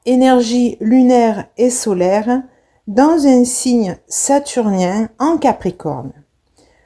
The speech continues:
Le sept, énergie solaire et martienne en signe saturnien. Le huit, Mercure change de constellation,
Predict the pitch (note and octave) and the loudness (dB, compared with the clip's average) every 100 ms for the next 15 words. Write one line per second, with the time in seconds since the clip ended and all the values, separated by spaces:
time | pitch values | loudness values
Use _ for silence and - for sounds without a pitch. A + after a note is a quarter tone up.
0 | _ G3 F#3 - A#3 A3+ A3+ - - _ | _ -2 -2 0 2 2 0 -10 -16 _
1 | _ _ _ - B3+ B3 A3+ G3+ F#3+ F#3+ | _ _ _ 0 4 4 2 0 -4 -6
2 | - - F3+ F#3 A#3 B3+ B3 - B3 A#3+ | -8 -4 0 2 2 0 -2 -2 0 2
3 | F#3 - - - F3+ F#3+ G#3+ - A3 A3 | 0 -6 -8 -4 -2 -2 -4 -6 -2 -2
4 | F3+ - F3+ F3+ F#3+ - - G#3 - - | -2 -4 -2 -4 -6 -10 -4 -4 -4 -8
5 | D#3 D3+ D3 C#3+ _ _ _ _ _ _ | -8 -6 -6 -10 _ _ _ _ _ _
6 | _ _ - C4 C#4 C4+ G4+ - - - | _ _ 0 4 4 4 2 -2 -14 -16
7 | _ _ _ _ A#3 C#4+ - - F4+ F4+ | _ _ _ _ -2 -2 -2 2 2 2
8 | D4+ - D4 D4+ C#4 G#3+ G#3+ B3+ D4 - | 0 0 -2 0 0 0 0 2 0 0
9 | B3+ G3 - - F3+ G#3 C4+ | -2 0 -2 -6 -4 -4 -4